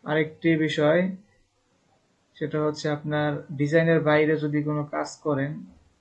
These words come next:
সেই কাজের বাজার দর কিন্তু আপনার কন্ট্রাক্টরকে দিতে হবে। আমি ইঞ্জিনিয়ার উত্তম কুমার দাস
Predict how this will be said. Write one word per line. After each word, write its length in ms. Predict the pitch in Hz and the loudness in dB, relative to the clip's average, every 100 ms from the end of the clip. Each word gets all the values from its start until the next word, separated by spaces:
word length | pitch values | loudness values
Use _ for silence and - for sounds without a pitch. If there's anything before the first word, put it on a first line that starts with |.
| - | -18
সেই 720 | - 147 151 147 151 147 - _ _ _ | -4 0 2 2 2 0 -4 _ _ _
কাজের 420 | - 147 143 151 | -4 -2 0 0
বাজার 460 | 139 143 143 147 135 | 0 -2 -2 -4 -4
দর 200 | 143 139 | -6 -6
কিন্তু 280 | 147 143 | -8 -6
আপনার 280 | 143 135 139 | -6 -8 -12
কন্ট্রাক্টরকে 760 | 135 143 135 135 - 135 - 147 | -12 -14 -14 -18 -14 -14 -12 -16
দিতে 260 | 135 135 | -14 -14
হবে। 320 | 120 110 - _ _ _ _ _ _ 554 494 262 _ _ _ _ _ _ - | -14 -14 -20 _ _ _ _ _ _ _ -20 -20 _ _ _ _ _ _ -8
আমি 240 | 135 143 | -4 -2
ইঞ্জিনিয়ার 380 | 143 139 143 143 | -2 -4 -4 -4
উত্তম 320 | 143 - 143 | -6 -4 -6
কুমার 320 | 143 143 143 | -6 -6 -6
দাস 360 | 139 156 160 - | -4 -6 -6 -12